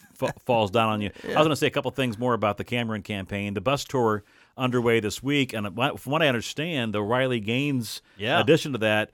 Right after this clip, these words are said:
Speaker 1: to your point before, Scott, about some of the, uh, the, uh, what do you call it, the transgender politics, I guess. But,
Speaker 2: Yeah.
Speaker 1: but, but this really is, uh, apparently hitting a nerve. I always ask the question, as Kevin knows, like,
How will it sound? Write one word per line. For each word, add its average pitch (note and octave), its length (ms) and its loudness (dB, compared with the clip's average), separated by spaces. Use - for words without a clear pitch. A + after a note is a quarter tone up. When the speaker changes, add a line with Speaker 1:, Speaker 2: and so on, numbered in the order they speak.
Speaker 1:
to C3 100 -2
your B2 100 2
point B2+ 220 0
before, C#3+ 320 -2
Scott, G2+ 320 -2
about F#2+ 240 -2
some A2+ 160 -2
of G#2 160 -4
the, F#2 280 -8
uh, F2 280 -10
the, F2+ 300 -10
uh, D2+ 200 -14
what E2+ 260 -16
do F#2 60 -12
you D#2+ 60 -16
call F2 220 -10
it, D#2+ 100 -16
the D#2+ 200 -12
transgender G#2+ 460 -4
politics, F#2+ 520 -6
I E2+ 100 -10
guess. F2 240 -10
But, A2 120 -2
Speaker 2:
Yeah. C3 140 4
Speaker 1:
but, G#2 340 0
but G2+ 160 -4
this C3+ 220 0
really A#2 560 4
is, G2 640 -6
uh, E2+ 400 -12
apparently G#2 480 -4
hitting A2 260 -4
a F2+ 60 -6
nerve. F#2 580 -4
I C#3+ 80 4
always D#3+ 240 4
ask D3 160 2
the - 60 -4
question, B2 300 0
as A2+ 100 -4
Kevin B2 260 0
knows, G#2 420 -4
like, G2 240 -4